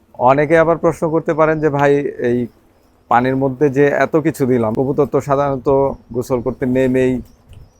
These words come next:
পানি খায়।" সকলের জ্ঞাতার্থে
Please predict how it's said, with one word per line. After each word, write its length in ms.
পানি 280
খায়।" 500
সকলের 360
জ্ঞাতার্থে 560